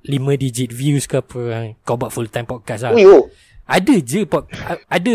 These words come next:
Speaker 1: podcaster yang buat lima digit je. Lima digit kau boleh dapat leke-leke satu episod enam ratus lah. Aku boleh je explain
Speaker 2: Hmm.
Speaker 1: financial kan. So, sebab korang dah dengar advertisement. Um, tu cerita life Bal. Since Bal di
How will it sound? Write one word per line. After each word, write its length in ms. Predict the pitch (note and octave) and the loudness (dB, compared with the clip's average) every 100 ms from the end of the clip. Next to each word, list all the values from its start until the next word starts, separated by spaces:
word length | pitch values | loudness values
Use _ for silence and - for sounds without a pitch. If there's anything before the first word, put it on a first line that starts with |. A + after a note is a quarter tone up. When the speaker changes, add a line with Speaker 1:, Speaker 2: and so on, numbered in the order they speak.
| F#3 | 2
Speaker 1:
podcaster 540 | F3+ F3 G#3 - - | 2 -4 -8 -6 -2
yang 180 | F#3 F#3 | -2 -2
buat 160 | F3+ E3+ | -2 -2
lima 240 | E3 E3+ | -2 -2
digit 380 | E3 E3 C3+ C3+ | -4 -6 -6 -10
je. 360 | - - G#2+ F#2 _ | -10 -12 -10 -12 _
Lima 280 | C3+ C3+ D#3+ | -8 -4 -2
digit 440 | E3 D3 F#3 - | -4 -4 -6 -6
kau 140 | - C#3+ | -12 -8
boleh 180 | C#3+ | -6
dapat 440 | C#3 - D3 C3+ - _ _ _ - _ _ _ _ _ | -8 -6 -6 -6 -8 _ _ _ -20 _ _ _ _ _
leke-leke 600 | C#3+ C#3+ G3 F3+ F#3 - | -6 -4 -4 -4 -4 -2
satu 240 | F#3+ - F3 | -2 -2 -4
episod 300 | E3+ - D3+ | -6 -8 -8
enam 160 | D#3 | -6
ratus 500 | D#3 D3+ _ - D3 - | -6 -6 _ -8 -6 -8
lah. 220 | G2 F#2+ _ - - _ - | -12 -16 _ -20 -20 _ -6
Aku 240 | - A#3 | -4 0
boleh 220 | G#3+ F#3 | 0 0
je 180 | C#3+ D#3 C3 B2 - - | 2 2 2 -4 -14 -8
explain 360 | - - C#3 | -6 -2 -2
Speaker 2:
Hmm. 100 | C3 | -2
Speaker 1:
financial 500 | C3+ B2+ C3 - A#2+ | -2 -2 -4 -4 -4
kan. 200 | A2+ A2 G#2+ | -4 -6 -8
So, 240 | - A#2+ | -6 -6
sebab 220 | A#2+ B2+ B2 | -4 -6 -2
korang 200 | C3 C3+ | -2 -2
dah 80 | |
dengar 220 | B2 A#2+ A#2 | -2 0 -2
advertisement. 560 | A#2 A#2+ - A2 G#2+ - | -2 -6 -8 -8 -10 -10
Um, 360 | - C#3+ C#3 D3+ | -4 -4 -4 -2
tu 120 | A#3 | 0
cerita 360 | - F#3 - F#3+ | 0 -2 2 4
life 360 | D#3+ D#3+ D#3 | 4 2 0
Bal. 360 | C#3 C#3+ A2+ G2 _ _ _ | 0 2 2 -4 _ _ _
Since 360 | - D#3 B2+ | -2 0 -2
Bal 340 | C3 D3+ D3 C3 | 0 2 4 0
di 560 | C3+ C3+ C3+ C#3+ D3+ | -2 -2 -2 -4 -8